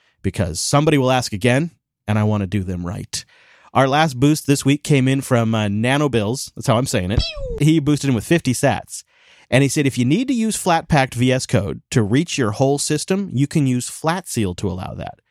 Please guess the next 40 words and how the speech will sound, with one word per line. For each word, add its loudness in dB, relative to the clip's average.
And 0
I 2
wanted 0
to 0
mention -2
that -8
because -4
we've 2
brought 4
up -4
V 0
S -2
Code 0
and -2
Flatpak -2
a -10
couple -2
of -4
times -2
on -4
Linux -6
and 0
how 2
it's -8
limited 0
to -2
the -4
file 0
system. -10
There 2
is -2
an -2
app 0
that 0
you 2
can 0
install 0
as -2
a 0
Flatpak -8